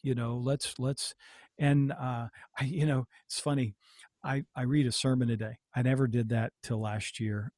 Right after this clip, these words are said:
I, I, I read people I would never have read. And, and so I'm, I've become a, a bit of a fan of Fleming Rutledge. She's, uh,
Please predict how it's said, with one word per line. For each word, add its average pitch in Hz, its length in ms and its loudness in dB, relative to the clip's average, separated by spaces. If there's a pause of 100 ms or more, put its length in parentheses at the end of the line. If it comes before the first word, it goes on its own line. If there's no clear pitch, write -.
I, 117 140 -2
I, 120 160 -4 (160)
I 123 60 -4
read 113 280 -2 (580)
people 120 280 -2
I 117 160 -2
would 113 160 -4
never 110 240 -2
have 104 100 -4
read. 107 320 -2
And, 107 220 -4
and 110 120 0
so 120 120 -4
I'm, 113 180 -2
I've 113 140 -4
become 131 300 2 (140)
a, 117 200 -2
a 117 80 0
bit 117 120 2
of 113 100 2
a 110 60 0
fan 113 280 -2
of 101 260 -4
Fleming 120 340 2
Rutledge. 104 380 -2
She's, - 400 -6
uh, 110 220 -2